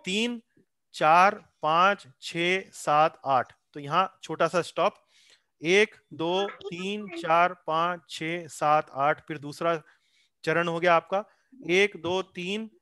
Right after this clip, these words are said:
ये आधा क्ष नहीं गिनेंगे, एक, दो, तीन, चार, पाँच, छः,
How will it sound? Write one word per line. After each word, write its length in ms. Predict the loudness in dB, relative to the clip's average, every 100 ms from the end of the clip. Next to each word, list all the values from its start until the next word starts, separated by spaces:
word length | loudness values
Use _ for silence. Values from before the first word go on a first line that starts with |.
| _
ये 260 | -2 0 2
आधा 260 | 4 6 6
क्ष 200 | 4 0
नहीं 280 | 0 2 -2
गिनेंगे, 380 | -4 -6 -10 -16 _ _ _ -4
एक, 220 | -4 -2
दो, 140 | -4
तीन, 480 | -4 -8 -8 -8 -14 -6
चार, 520 | 2 6 6 4 -6 _ _ _
पाँच, 460 | 0 4 2 0 -12 _ _ -14
छः, 500 | -6 -2 0 0